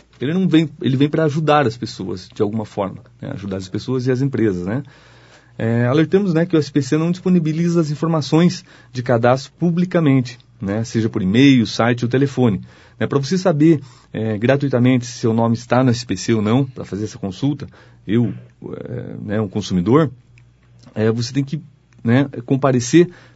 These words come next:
pessoalmente, né, à, à C D L com os documentos, identidade ou carteira profissional e C P F, né, e lá você vai conseguir saber como que você tá, né, no, se você tá no S P C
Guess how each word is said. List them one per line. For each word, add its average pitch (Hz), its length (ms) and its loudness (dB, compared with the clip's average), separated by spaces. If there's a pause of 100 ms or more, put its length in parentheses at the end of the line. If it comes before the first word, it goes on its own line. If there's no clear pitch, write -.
pessoalmente, 160 840 2
né, 110 300 -2
à, 104 340 -6
à 101 40 -2
C 104 160 -2
D 101 120 0
L 120 300 2 (300)
com 135 160 2
os 139 100 2
documentos, 147 640 2 (160)
identidade 120 580 2
ou 123 60 0
carteira 117 340 0
profissional 117 640 -2
e - 100 -10
C - 140 -4
P 117 140 -2
F, 117 400 -2 (420)
né, 117 240 -4
e 170 80 -2
lá 151 180 4
você 165 200 -4
vai 165 120 -2
conseguir 170 380 -6
saber 160 340 -4 (220)
como 139 180 -6
que 147 80 -10
você 147 280 -8
tá, 123 200 -4 (220)
né, 113 160 -10
no, 117 240 -8
se - 160 -20
você - 180 -16
tá 123 360 -2 (160)
no 101 420 -8
S 92 180 -12
P 104 120 -6
C 120 320 -4